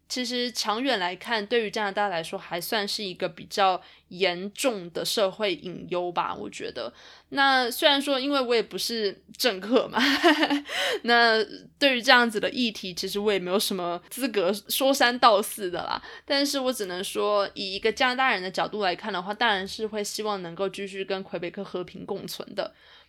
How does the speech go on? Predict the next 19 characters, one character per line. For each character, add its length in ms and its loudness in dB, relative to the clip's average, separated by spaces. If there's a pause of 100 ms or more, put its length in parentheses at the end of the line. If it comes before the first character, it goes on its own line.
(220)
而 160 2
且 440 6
因 180 -4
为 100 2
魁 140 -2
北 100 4
克 140 -4
实 140 0
在 160 4
是 180 -2
有 220 -2
一 200 -6
个 80 -6
很 480 -4 (240)
独 200 -2
特 180 4
的 100 2
文 300 -6
化 260 4